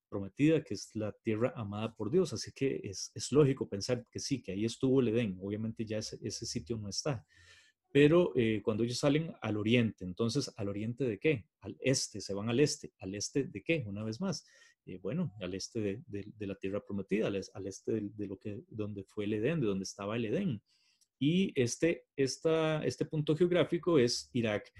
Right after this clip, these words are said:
Así que, eh, los sumerios, los caldeos, todas estas civilizaciones antiguas, que realmente lo más antiguo que se ha descubierto en cuanto a escritura, en cuanto a,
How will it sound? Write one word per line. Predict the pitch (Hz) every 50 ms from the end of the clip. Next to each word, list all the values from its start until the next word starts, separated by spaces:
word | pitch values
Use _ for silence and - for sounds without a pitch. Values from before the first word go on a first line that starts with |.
| - - - - _ _ -
Así | 110 - - 123 117
que, | - 147 147 147 135 - -
eh, | 117 110 110 110
los | 110 104 95
sumerios, | - - 110 107 113 127 127 131 127 127 135 135 123
los | 113 98 - -
caldeos, | - 90 90 95 117 135 139 135 127 120 120 120 117 - - - - _ _ _
todas | - 110 110 117 117 - -
estas | 127 120 - - 135 127 113 - -
civilizaciones | - 117 104 101 101 92 - 95 - - 110 113 117 - 123
antiguas, | 113 101 98 - - 170 156 131 113 110 110 113 - - - - - _ _ _ _ _
que | - 113
realmente | 95 104 110 107 110 113 117 117 113 113 - 135 131 127 123 120 - -
lo | 104 101 101 101 101 101 104 110
más | 107 104 107 110 113 127 143 147 147 - - - - - -
antiguo | 123 117 113 110 - - 196 190 156 131 117 -
que | - 101
se | - - 104
ha |
descubierto | 113 117 113 - - 127 117 127 151 160 156 147 - 117
en | 104 98
cuanto | - 104 101 98 95 - 101
a | 98
escritura, | - - - - - 95 _ - 139 147 156 160 160 151 151 135
en | 127 120 110
cuanto | - - 104 101 101 101 98 _ - 107 104
a, | 104 104 107